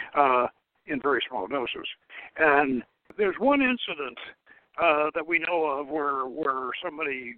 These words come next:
cut L S D with strychnine, and that started the myth. This account of, uh, the caliphs is, is, uh, very, very good, and, and, uh, y-, and, and those of you who are interested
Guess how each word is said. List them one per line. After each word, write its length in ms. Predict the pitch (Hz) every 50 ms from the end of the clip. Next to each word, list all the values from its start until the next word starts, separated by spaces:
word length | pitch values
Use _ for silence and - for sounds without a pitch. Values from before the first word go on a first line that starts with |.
| - -
cut 160 | 160 147 143
L 200 | 147 143 139 131
S 80 | 131 - -
D 120 | 139 143 139
with 160 | 120 123 127
strychnine, 600 | - - 170 151 - - 151 135 127 127 127 123
and 200 | 123 123 120 107 _ - - - - -
that 180 | - 196 208 196 - - -
started 320 | - 190 180 180 165 170 160 135
the 80 | 139
myth. 260 | 143 160 185 185 147 - _ _ _ _ _ -
This 140 | 180 185 165 - - - - - - - - -
account 420 | - - - 190 196 190 175 160 - _ _ _ _ _ _ _ -
of, 280 | 143 143 143 131 123 131
uh, 420 | 139 131 120 120 120 117 117 120 120
the 80 | 123 -
caliphs 420 | - 175 165 135 139 143 135 127 - -
is, 380 | - 110 107 101 - - - 127
is, 160 | 110 95 98 - - 110
uh, 420 | 104 95 92 92 95 95 - - - - 110 104
very, 320 | 147 160 147 135 127 117
very 260 | 107 123 113 107 104
good, 300 | 104 - 117 104 98 101
and, 160 | 101 95 98 - _ - - - - - _ -
and, 320 | 117 123 110 104 110 113
uh, 300 | 104 98 101 98 98 101 107
y-, 220 | 95 107 117 107 - 101 90 101
and, 140 | 113 101 92
and 220 | 104 117 110 120
those 180 | 151 165 175 170 -
of 140 | 151 135
you 120 | 131 127 127
who 100 | 131 131
are 80 | 127
interested 360 | 135 131 123 - - - 117